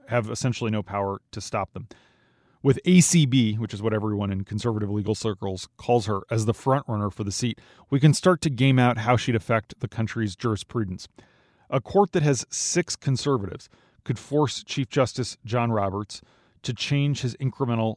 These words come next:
tendencies. Both Neil Gorsuch and Brett Kavanaugh already have joined Clarence Thomas and Sam Alito in expressing impatience with the court's previous rulings on abortion,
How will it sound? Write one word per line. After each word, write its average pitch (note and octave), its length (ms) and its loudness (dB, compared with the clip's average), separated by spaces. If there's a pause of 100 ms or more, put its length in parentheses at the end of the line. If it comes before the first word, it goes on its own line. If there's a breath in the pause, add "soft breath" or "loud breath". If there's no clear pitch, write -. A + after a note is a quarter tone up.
(100)
tendencies. - 640 -6 (400 soft breath)
Both C3 200 2
Neil D3 180 8
Gorsuch C3 460 2
and G#2 120 -4
Brett - 200 -8
Kavanaugh A#2 460 -2 (140)
already B2+ 280 2
have G#2 120 0
joined A#2 380 0
Clarence A#2 380 -2
Thomas A2 380 -4
and G#2 100 -4
Sam A#2+ 220 -2
Alito A2 480 0 (380 soft breath)
in D3 100 2
expressing C#3+ 640 0
impatience - 800 -2 (100)
with B2 180 -6
the A#2 80 -6
court's - 300 -6
previous C3 400 -2
rulings A2+ 480 0
on A2+ 120 0
abortion, G#2+ 500 -2